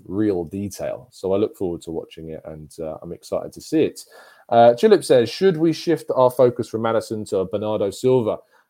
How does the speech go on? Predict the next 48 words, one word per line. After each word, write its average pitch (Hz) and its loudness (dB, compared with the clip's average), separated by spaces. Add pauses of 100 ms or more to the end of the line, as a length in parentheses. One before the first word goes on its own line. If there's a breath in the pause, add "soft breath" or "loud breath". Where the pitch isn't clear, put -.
Uh, 95 -6
he 117 -6
might 113 -2
be 107 -2
available 98 -4
for 90 -4
around 92 -6
a - -16
fifty 95 -10
to - -20
fifty-five 90 -10
million 95 -8
pound 85 -14
deal. 117 4 (420 loud breath)
Uh, 90 -8
and 92 -8
they 92 -4
have 101 -6
the 107 -8
pull 147 2
of 135 0
the 143 2
Arteta 151 2
factor, 98 -6
uh, 90 -12
from 95 -18
having 98 -10
worked 98 -8
with 98 -10
him 101 -10
at 95 -10
Manchester 104 -12
City." 143 -6
Look, 120 -2
if 120 -10
we 147 2
aren't 165 2
getting 123 2
Maddison 113 -4
and 107 -8
you 101 -8
said 101 -4
we 98 -4
were 98 -4
gonna 98 -8
get 95 -8
Bernardo 95 -4
Silva, 85 -10